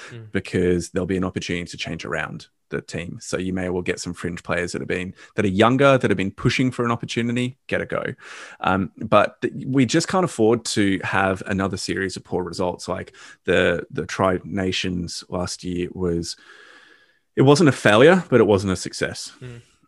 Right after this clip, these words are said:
Speaker 2: And we really need to start winning games. I know that's super simple, but we have to start winning games. And it may well be that some of the top players like, um,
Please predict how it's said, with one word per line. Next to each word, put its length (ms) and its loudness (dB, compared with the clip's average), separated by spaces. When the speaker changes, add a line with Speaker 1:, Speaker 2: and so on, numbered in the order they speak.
Speaker 2:
And 600 2
we 280 2
really 520 4
need 360 0
to 280 -2
start 440 0
winning 400 0
games. 500 -10
I 100 4
know 160 8
that's 200 4
super 320 0
simple, 440 -2
but 340 4
we 220 2
have 300 0
to 80 -4
start 260 2
winning 240 0
games. 480 -2
And 280 2
it 100 0
may 180 4
well 160 6
be 320 4
that 240 2
some 240 0
of 100 -4
the 200 0
top 280 -2
players 540 2
like, 420 0
um, 460 -8